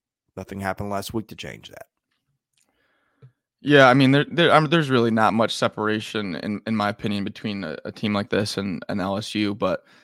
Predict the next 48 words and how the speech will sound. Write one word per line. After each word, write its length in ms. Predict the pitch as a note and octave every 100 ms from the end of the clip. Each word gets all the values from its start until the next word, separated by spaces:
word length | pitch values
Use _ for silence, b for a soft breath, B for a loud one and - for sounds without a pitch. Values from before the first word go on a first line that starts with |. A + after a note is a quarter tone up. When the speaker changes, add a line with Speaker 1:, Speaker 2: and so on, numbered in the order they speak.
| b b b b b b _ _ _ _ _ _ -
Speaker 2:
I 120 | C3+
mean, 500 | C3 A#2+ A2 - - B2+
you're, 160 | C#3
you've 240 | A#2+ C3+ B2
dropped 240 | D#3 -
five 320 | - B2+ B2
straight, 360 | - G#2 F#2+ D2+
so 120 | G#2+
you're 100 | G#2
definitely 400 | B2+ B2+ C3 A2+
on 160 | G#2+ G2+
a, 120 | G2+ -
on 160 | G2
a 40 | F2
tough 300 | - G2+ -
stretch. 360 | - D2+ -
There's 220 | G#2 G#2
no 180 | A2+ A2+
doubt 240 | G#2 F#2+ G2
about 300 | F2 F2 F#2
it. 180 | -
But 280 | - G#2 - _ - _ _
out 180 | G#2+ B2
of 140 | A#2+
the 80 | A2+
four 320 | - B2+ C3+
conference 580 | B2+ C#3+ C3 B2 A#2 A2+
wins, 540 | B2 D3 D#3 D3 C3 -
you've 260 | - G#2+ -
beaten 340 | A2+ - G2+
Missouri, 720 | G2 G#2 A2+ B2 B2+ B2 B2 B2 - -
Arkansas, 640 | A2+ A2+ A2+ G#2+ A#2 G#2+
and 80 | G2+
L 160 | G#2+
S 180 | G#2+ -
U. 320 | A2+ F2 A2 A#2+ _
So 280 | - F#2 G2
it 120 | G#2
would 160 | G#2+
be 160 | G#2+ G#2
tough 340 | - C#3+ C3 -
to, 300 | A#2 G#2+ G#2+ _ _ _ _ _ _
tough 200 | D3+ C#3
to 80 | B2+
move 220 | A#2+ A#2+
those 200 | A#2+ A2
teams 340 | - A#2+ A2 G#2+
up 260 | F2+ -